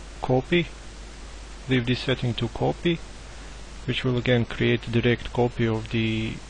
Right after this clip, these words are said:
of the audio that you original had, or if you wanna edit it, you can again change it to one of the available streams, or one of the available encodings, and then change it the same way that we did video.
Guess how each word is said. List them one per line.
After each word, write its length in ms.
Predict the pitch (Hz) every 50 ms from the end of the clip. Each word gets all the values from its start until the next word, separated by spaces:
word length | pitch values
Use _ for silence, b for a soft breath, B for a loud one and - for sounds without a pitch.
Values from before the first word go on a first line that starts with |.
| - - -
of 360 | 117 113 113 113 113 - - -
the 100 | 117 117
audio 400 | 123 120 120 117 113 113 113 110
that 200 | 113 110 - -
you 60 | 120
original 440 | 117 120 120 107 113 110 110 107 104
had, 340 | 104 143 156 156 151 147 - - -
or 200 | - 135 143 143
if 160 | 135 131 - -
you 120 | 135 131
wanna 160 | 127 123 120
edit 320 | 123 135 143 143 131 - 139
it, 160 | 127 - -
you 80 | 131
can 160 | - - 127 123
again 280 | 117 120 127 120 120
change 320 | 117 - 127 123 123 117 117
it 120 | 113 -
to 120 | - 117
one 140 | 113 113 113
of 80 | 113 107
the 80 | 113
available 460 | 110 107 113 113 117 113 110 107 117 110
streams, 600 | - - - - 131 131 131 127 127 - - - - - - - - - - - - - - - - - - - - - - - - - - - -
or 60 | -
one 140 | 113 117 117
of 260 | 113 113 113 - 113
the 140 | 107 117 117
available 480 | 117 110 117 120 120 120 120 110 113 110
encodings, 680 | 113 110 107 - - 127 139 147 143 135 123 120 -
and 400 | 131 127 123 123 123 123 120 113
then 260 | - 123 120 117 117
change 400 | 110 - - 127 120 120 117 110
it 220 | 110 104 - - - - - - - - - - - - - - - - - - - - - - - -
the 80 | 120 110
same 280 | - - 120 117 117 113
way 140 | 117 117 110
that 180 | 110 110 -
we 200 | 123 120 110 117
did 180 | 110 120 117 110 -
video. 480 | 113 113 117 120 113 113 - - -